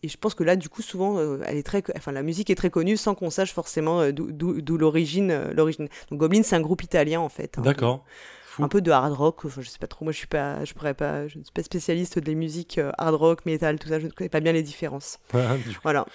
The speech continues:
Speaker 2: Ouais, si c'est, si c'est dans les années quatre-vingts, c'est, ça, ça va être du hard.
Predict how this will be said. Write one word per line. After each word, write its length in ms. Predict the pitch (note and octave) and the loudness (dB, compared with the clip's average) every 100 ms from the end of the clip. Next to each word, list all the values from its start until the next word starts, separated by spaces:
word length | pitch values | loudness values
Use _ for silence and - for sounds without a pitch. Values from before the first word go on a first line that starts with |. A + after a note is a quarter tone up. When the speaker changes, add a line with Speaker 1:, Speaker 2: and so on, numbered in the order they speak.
| - | -2
Speaker 2:
Ouais, 120 | A#2+ B2 | 2 4
si 160 | - | 4
c'est, 200 | A#2 D3 | 4 4
si 120 | - D3 | 6 4
c'est 140 | D#3+ | 8
dans 80 | D3+ | 8
les 100 | C#3 | 10
années 80 | C#3+ | 8
quatre-vingts, 400 | C#3+ C#3 D3 D#3 | 6 6 6 6
c'est, 180 | - A#2+ | 4 2
ça, 280 | - A2 G#2+ | 4 4 2
ça 120 | A2+ | 0
va 40 | |
être 40 | G2+ | 0
du 100 | A2 | 0
hard. 180 | A2 | 0